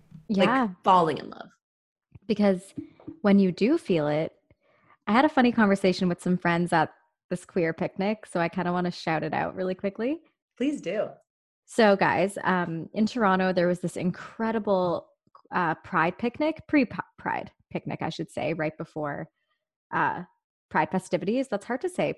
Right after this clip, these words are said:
Speaker 2: Pre-Pride picnic.
Speaker 1: Persis went to the pre-Pride picnic. Persis went to the pre-Pride picnic. Persis went to the pre-Pride picnic.
Speaker 2: Wow, you're really good. Has a little ring.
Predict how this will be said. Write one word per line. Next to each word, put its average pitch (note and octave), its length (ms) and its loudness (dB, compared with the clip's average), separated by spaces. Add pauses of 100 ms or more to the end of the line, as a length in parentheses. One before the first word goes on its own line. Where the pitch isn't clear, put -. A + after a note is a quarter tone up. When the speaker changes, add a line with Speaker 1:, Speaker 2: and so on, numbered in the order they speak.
Speaker 2:
Pre-Pride C4 580 -4 (240)
picnic. - 280 -4 (220)
Speaker 1:
Persis D#4+ 340 0
went F#3 140 -4
to G3+ 60 -12
the G#3+ 80 -4
pre-Pride G#3+ 460 -2
picnic. D3+ 520 -12 (640)
Persis C4+ 360 -4
went E3 160 -6
to - 80 -16
the G#3+ 60 -4
pre-Pride A3 480 0
picnic. - 500 -12 (420)
Persis B3+ 360 -2
went D#3+ 120 -2
to F3+ 60 -8
the G3 80 -4
pre-Pride G3+ 500 0
picnic. C#3 460 -8 (260)
Speaker 2:
Wow, D#3+ 300 -2
you're F3+ 180 -2
really E3 200 -4
good. C3+ 300 -8 (460)
Has A3 100 -6
a F#3+ 40 -2
little D#3+ 160 -4
ring. G3+ 280 -8